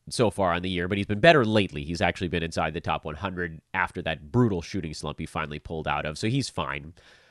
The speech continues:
Zach Collins is also fine. He's l-, soaking up most of the starters' minutes. Isaiah Roby did get hurt in this ball game, so that meant Collins had to do a little bit more. Charles Bassey picked up thirteen bench minutes.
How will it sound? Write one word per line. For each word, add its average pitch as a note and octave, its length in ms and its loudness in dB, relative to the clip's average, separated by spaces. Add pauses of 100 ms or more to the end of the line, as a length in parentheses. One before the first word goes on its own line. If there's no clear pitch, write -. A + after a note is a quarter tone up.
(880)
Zach D#3+ 280 8
Collins E3+ 680 6
is D#3+ 220 8
also D#3 420 8
fine. D3+ 540 6
He's B2+ 420 -2
l-, A#2+ 240 2
soaking D#3+ 380 6
up C3 80 2
most C3+ 240 2
of C3+ 40 0
the B2+ 40 2
starters' C3+ 420 4
minutes. C3+ 240 4
Isaiah F#3 240 8
Roby D#3+ 280 8
did C#3 200 2
get G#2+ 140 4
hurt C3+ 400 2
in G2+ 140 -2
this F#2 140 -2
ball F#2+ 260 4
game, F#2+ 200 0
so G#2+ 140 -4
that A2+ 160 4
meant A2 200 2 (100)
Collins A2 360 4
had G2 140 0
to F#2+ 60 -6
do G2 100 0
a - 20 0
little F2+ 160 -2
bit - 140 -6
more. F#3+ 260 8
Charles A2 320 4
Bassey A#2 500 4
picked - 260 -2
up F#2 120 0
thirteen G2+ 580 -2
bench A2+ 300 2
minutes. A2 380 0